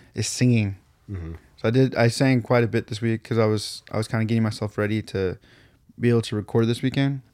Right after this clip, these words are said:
Speaker 1: which didn't work out for me, but, um, I know that, I think Gerald got to record a little bit, which is good.
Speaker 2: Sick.
Speaker 1: And so I'm, I'm okay with that 'cause I feel like just the longer, longer, like, going into next week, I think my voice will be even stronger.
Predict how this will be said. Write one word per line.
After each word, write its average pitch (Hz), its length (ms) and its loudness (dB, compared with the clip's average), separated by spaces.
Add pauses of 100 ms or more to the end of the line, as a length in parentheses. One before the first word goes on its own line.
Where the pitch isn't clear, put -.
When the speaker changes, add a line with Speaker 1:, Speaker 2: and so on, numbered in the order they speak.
(220)
Speaker 1:
which 123 160 0
didn't 147 160 0
work 135 140 2
out 127 180 2
for 127 60 -2
me, 123 180 2
but, 110 260 2 (120)
um, 95 440 -4 (680)
I 113 80 -2
know 113 160 2
that, 101 340 -2
I - 40 -14
think 110 240 -6
Gerald 110 260 0
got 98 220 -6
to 104 100 -10
record 98 300 -6
a - 20 -6
little 98 140 -4
bit, 101 160 -4
which - 140 -16
is - 60 -14
good. 104 300 -6 (380)
Speaker 2:
Sick. - 240 -16 (360)
Speaker 1:
And 113 180 -2
so 117 400 2 (460)
I'm, 131 480 4
I'm 147 180 4
okay 131 340 4
with 117 140 0
that 113 200 4
'cause - 100 -10
I - 40 -4
feel 123 120 0
like 110 100 0
just - 180 -12
the 110 60 -2
longer, 107 280 0 (220)
longer, 110 560 0 (320)
like, 117 80 -2
going 127 200 4
into 113 160 0
next 110 220 0
week, 139 320 -4 (280)
I 110 80 -2
think 110 120 2
my 104 100 -2
voice 101 280 -2
will 104 60 -10
be 95 300 -8 (180)
even 98 240 -8
stronger. - 480 -12